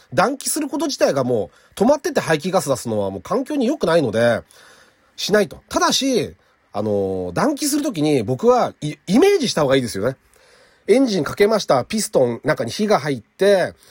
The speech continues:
ピストンが動いて、クランクシャフトが動いて、エンジンオイルが、こう回りますよね。そっから、えっと、ミッション、トランスミッションに行って、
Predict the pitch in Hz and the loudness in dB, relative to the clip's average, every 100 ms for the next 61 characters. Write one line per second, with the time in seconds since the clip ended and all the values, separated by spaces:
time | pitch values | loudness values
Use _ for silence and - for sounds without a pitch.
0 | - _ _ _ _ - 208 - 180 143 | -20 _ _ _ _ -8 -6 0 2 4
1 | 131 143 196 151 165 156 185 202 - 233 | 4 6 4 4 -4 0 2 2 0 -2
2 | - 277 - 202 165 196 185 185 175 151 | 0 -2 2 2 2 0 2 2 2 2
3 | 311 330 196 180 208 202 214 208 151 104 | -6 -10 -4 -2 -2 -2 2 2 2 -4
4 | 92 _ _ _ _ _ - 127 143 151 | -12 _ _ _ _ _ -6 -2 0 0
5 | 139 117 175 104 - 156 - 247 277 226 | -2 -2 -2 -2 -6 -8 -2 0 2 0
6 | 104 - - 104 107 104 139 - 196 - | -4 -10 -12 -10 -8 -8 -6 -2 0 0
7 | 131 87 - 170 175 190 - 143 117 95 | -4 -6 -4 -4 -2 -4 -4 -4 -6 -10
8 | - 254 208 | 0 0 0